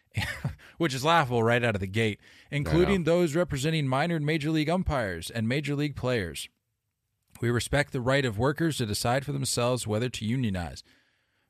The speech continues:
Speaker 1: Based on the authorization cards gathered, M L B has voluntarily and promptly recognized the M L B P A as representatives of minor league players. We are hopeful that a timely and fair collective bargaining agreement will be reached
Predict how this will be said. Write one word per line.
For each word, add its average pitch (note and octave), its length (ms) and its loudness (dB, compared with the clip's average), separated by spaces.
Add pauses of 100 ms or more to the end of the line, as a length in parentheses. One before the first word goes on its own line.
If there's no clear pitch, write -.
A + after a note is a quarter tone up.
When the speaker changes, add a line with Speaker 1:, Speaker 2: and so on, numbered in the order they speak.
(100)
Speaker 1:
Based D3 300 0
on D#3+ 160 2
the C#3+ 180 0
authorization C3+ 1000 0
cards B2 360 0 (200)
gathered, A2+ 600 2
M A#2 120 0
L B2+ 100 2
B A#2 140 0
has A2+ 180 0
voluntarily A#2+ 640 -2
and F#2+ 140 -4
promptly C3 460 -2
recognized G#2 560 -2
the G#2 80 -2
M G2 120 0
L A2 80 -2
B G2+ 180 -4
P F#2+ 200 -4
A F#2+ 140 0
as F2 200 -6
representatives G2+ 680 -2
of E2+ 100 -6
minor F2+ 280 -4
league F2 240 -6
players. D#2+ 440 -8
We F2 120 -6
are E2+ 60 -4
hopeful G#2 420 -2
that F#2 120 -4
a D#2+ 120 -8
timely B2 520 -4
and F#2 200 -6
fair G#2 260 -4
collective G2 580 -4
bargaining G2 380 -2
agreement F2+ 460 -6
will C3 160 0
be C3+ 160 -2
reached G2+ 480 -4